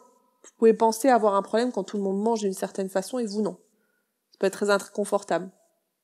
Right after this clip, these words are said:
Ou vous pensez que vous devez vous affamer pour perdre du poids. Vous pensez que pour maintenir votre poids, bah, il faut absolument se priver de bonnes choses.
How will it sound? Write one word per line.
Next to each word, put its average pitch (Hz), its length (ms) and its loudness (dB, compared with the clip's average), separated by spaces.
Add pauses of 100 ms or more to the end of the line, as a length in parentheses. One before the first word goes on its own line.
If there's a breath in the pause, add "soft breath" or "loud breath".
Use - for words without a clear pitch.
(720)
Ou 196 220 -4
vous 190 180 -6
pensez 262 840 4 (500)
que 196 420 6
vous 190 180 -6
devez 208 240 2
vous 196 260 2
affamer 208 380 4
pour 214 200 0
perdre 202 220 0
du 190 80 -10
poids. - 340 -8 (200)
Vous - 80 -20
pensez 196 360 0
que 214 100 0
pour 190 240 -6
maintenir 208 420 0
votre 202 300 -4
poids, 254 460 4
bah, 190 160 0
il 185 100 0
faut 214 240 2
absolument 214 460 0
se 226 120 -2
priver 208 280 -6
de 185 60 -8
bonnes 202 160 0
choses. - 420 -12